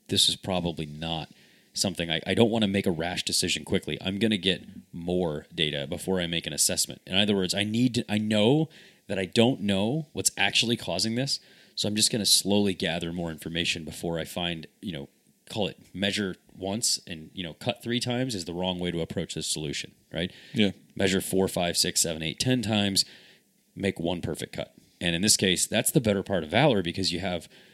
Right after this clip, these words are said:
Speaker 1: conditions that are changing. So if you take accurate inputs on your, just double check all your solutions, all your inputs, and make sure those are all lining up. And then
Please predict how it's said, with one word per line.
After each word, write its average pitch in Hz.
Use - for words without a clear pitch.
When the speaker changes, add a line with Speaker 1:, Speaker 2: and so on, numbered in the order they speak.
Speaker 1:
conditions 113
that 117
are 120
changing. 82
So 110
if 95
you 110
take 117
accurate 107
inputs 92
on 85
your, 80
just -
double 87
check -
all 87
your 82
solutions, 82
all 87
your 85
inputs, 82
and 85
make 85
sure 87
those 113
are 92
all 76
lining 78
up. 85
And 92
then 90